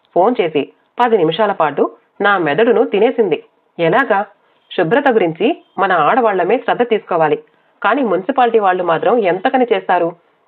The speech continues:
చెత్త కుండీలలో పొయ్యాలి, లేదా పెద్ద పెద్ద ఆవరణలు ఉన్నవాళ్ళు అసలు తుక్కు చెత్త బయట పొయ్యకుండా ఏదో ఓ మూలాన గొయ్య తవ్వి తీసి పాతి పడవేసినా లేదా మంట పెట్టినా అది దొడ్లో చెట్టలకు ఎరువు అవుతుంది.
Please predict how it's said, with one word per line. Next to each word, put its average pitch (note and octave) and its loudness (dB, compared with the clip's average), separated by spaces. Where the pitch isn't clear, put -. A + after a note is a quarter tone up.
చెత్త E3 -2
కుండీలలో F3 0
పొయ్యాలి, E3+ 0
లేదా A#3 0
పెద్ద F3+ -2
పెద్ద G3+ -2
ఆవరణలు G3+ 2
ఉన్నవాళ్ళు E3+ 0
అసలు A#3+ 0
తుక్కు F3 -4
చెత్త G3+ -4
బయట D#3 -2
పొయ్యకుండా D#3+ -2
ఏదో A#3+ 2
ఓ A#3+ 4
మూలాన F3 0
గొయ్య F3 0
తవ్వి D3 -4
తీసి G3+ 2
పాతి F3+ 0
పడవేసినా E3+ 0
లేదా G#3 2
మంట F3 -2
పెట్టినా D#3+ -2
అది G#3+ 0
దొడ్లో E3+ 0
చెట్టలకు G#3+ -2
ఎరువు A3 2
అవుతుంది. D#3+ -4